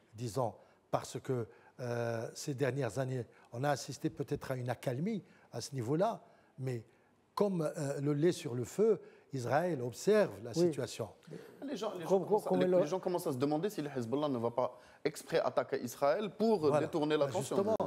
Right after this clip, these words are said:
Speaker 2: Alors,
Speaker 3: Et
Speaker 2: et
Speaker 3: pour,
Speaker 2: il ne
Speaker 3: pour
Speaker 2: reste pas
Speaker 1: la
Speaker 2: beaucoup de temps.
Speaker 1: géopolitique.
Speaker 2: J'aimerais, j'aimerais, Aziz, qu'on reste sur cette histoire d'enlisement.
Speaker 3: Bien sûr.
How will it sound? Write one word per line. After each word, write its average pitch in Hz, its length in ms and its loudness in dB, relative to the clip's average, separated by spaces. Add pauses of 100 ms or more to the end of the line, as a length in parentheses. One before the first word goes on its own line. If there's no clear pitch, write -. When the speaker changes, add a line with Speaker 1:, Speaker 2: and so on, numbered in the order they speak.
(160)
Speaker 2:
Alors, 190 380 6
Speaker 3:
Et 185 80 4
Speaker 2:
et 214 40 6
Speaker 3:
pour, 175 100 4
Speaker 2:
il 185 60 6
ne 196 40 6
Speaker 3:
pour 196 80 8
Speaker 2:
reste 202 180 4
pas 226 100 6
Speaker 1:
la 202 120 4
Speaker 2:
beaucoup 196 240 6
de 185 60 8
temps. 220 240 4
Speaker 1:
géopolitique. 165 140 -6
Speaker 2:
J'aimerais, 190 400 4
j'aimerais, 165 460 2
Aziz, 156 340 2
qu'on 151 160 0
reste 131 280 0
sur - 260 -8
cette - 220 -8
histoire 139 320 0
d'enlisement. 117 500 -2
Speaker 3:
Bien 107 140 0
sûr. 104 200 -6